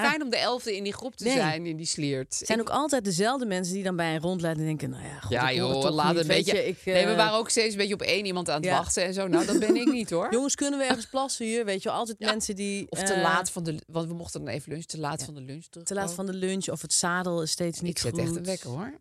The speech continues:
Speaker 2: ze,
Speaker 1: Fiets
Speaker 2: "We hebben
Speaker 1: toch
Speaker 2: twintig minuten om te lunchen." Oké, jongens, voor vijftien minuten gaan we terug naar de plek waar we hebben afgesproken.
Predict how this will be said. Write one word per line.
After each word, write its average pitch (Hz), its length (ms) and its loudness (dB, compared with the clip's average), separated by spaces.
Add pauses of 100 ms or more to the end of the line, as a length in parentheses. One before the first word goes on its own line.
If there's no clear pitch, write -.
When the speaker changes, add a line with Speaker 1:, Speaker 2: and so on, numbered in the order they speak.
(120)
Speaker 2:
ze, 160 100 -10
Speaker 1:
Fiets 165 140 -6
Speaker 2:
"We 175 120 -4
hebben 180 180 2
Speaker 1:
toch 196 100 -2
Speaker 2:
twintig 240 260 0
minuten 180 360 -4
om 160 80 -4
te 151 100 -10
lunchen." 190 420 -6
Oké, 180 180 -6
jongens, 151 240 -10 (580)
voor - 100 -20
vijftien - 300 -12
minuten 147 260 -12
gaan 135 100 -10
we 127 60 -12
terug - 240 -12
naar 120 100 -12
de 120 60 -12
plek - 240 -12
waar 113 100 -14
we 131 60 -10
hebben 135 220 -12
afgesproken. - 560 -14